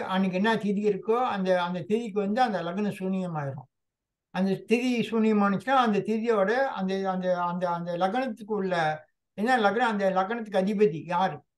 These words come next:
அவரும் சூனியம் இருப்பார். அவர் எந்த ராசியில இருப்பாரோ அந்த இவரும் சூனியமாயிரும். அப்ப அந்த லக்னம்னா நம்ம, நம்ம இது காடி வாங்க போறோமோ, வீடு வாங்க போறோமோ, அப்ப அந்த இதெல்லாம்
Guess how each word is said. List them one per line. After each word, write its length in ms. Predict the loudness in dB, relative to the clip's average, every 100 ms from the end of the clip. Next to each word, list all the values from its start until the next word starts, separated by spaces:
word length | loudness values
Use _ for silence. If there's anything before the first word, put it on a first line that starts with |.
| -10
அவரும் 280 | -6 -4 -4
சூனியம் 260 | -2 0 0
இருப்பார். 280 | 0 2 4
அவர் 180 | 2 2
எந்த 140 | 0 0 0 -2 -6 -10 -4
ராசியில 380 | -2 -2 -4 -4
இருப்பாரோ 380 | -2 0 2 0 -2 _ _ _ -2
அந்த 140 | 2
இவரும் 420 | 4 4 2 -2 -4
சூனியமாயிரும். 600 | -4 -4 -6 -6 -8 -12 _ _ _ -14
அப்ப 160 | -2 2 4
அந்த 140 | 4
லக்னம்னா 460 | 4 4 2 2 0
நம்ம, 300 | 0 0 0 0
நம்ம 200 | 0 2 2 2
இது 180 | 0 -2 -2 -8 _ -2
காடி 180 | 0 2
வாங்க 200 | 0 0
போறோமோ, 220 | -4 -2 0
வீடு 160 | 2 2
வாங்க 240 | -2 -4 -8 -10 -6
போறோமோ, 300 | -4 -2 -2 -4
அப்ப 120 | -2
அந்த 160 | -2 -2
இதெல்லாம் 280 | -2 -2